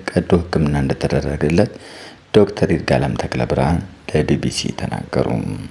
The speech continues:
ቀዶ ሕክምናውን ያደረጉት የህፃናት ቀዶ ጥገና ስፔሻሊስቱ ዶክተር ይርጋለም ተክለ ብርሃን የሆድ ግድግዳ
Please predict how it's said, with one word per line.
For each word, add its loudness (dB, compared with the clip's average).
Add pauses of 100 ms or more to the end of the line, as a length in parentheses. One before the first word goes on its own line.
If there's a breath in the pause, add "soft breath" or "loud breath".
(840 loud breath)
ቀዶ 4
ሕክምናውን 2
ያደረጉት 2
የህፃናት 2
ቀዶ 2
ጥገና 0
ስፔሻሊስቱ 0
ዶክተር 4
ይርጋለም 2
ተክለ -2
ብርሃን 0 (560 loud breath)
የሆድ 6
ግድግዳ 2